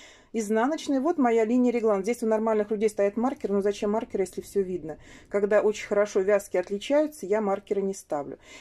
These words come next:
И вот у меня, пока-то мне ещё не надо прибавку, это я просто показываю на видео. Так-то я ещё, э,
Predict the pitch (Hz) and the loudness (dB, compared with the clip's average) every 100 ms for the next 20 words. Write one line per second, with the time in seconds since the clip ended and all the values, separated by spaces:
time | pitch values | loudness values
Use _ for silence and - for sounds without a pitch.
0 | - - 233 311 262 262 - 240 262 247 | -10 -4 0 2 2 2 0 0 0 0
1 | 220 226 - 226 233 285 254 226 214 202 | 0 0 0 0 0 0 0 0 2 0
2 | - 190 202 196 208 202 - 208 208 185 | 0 0 0 0 -2 -4 -4 0 0 0
3 | 180 190 190 180 170 202 202 - 202 202 | -2 -2 -2 -2 -2 -2 -4 0 0 0
4 | 214 180 196 185 180 | 0 0 0 0 -2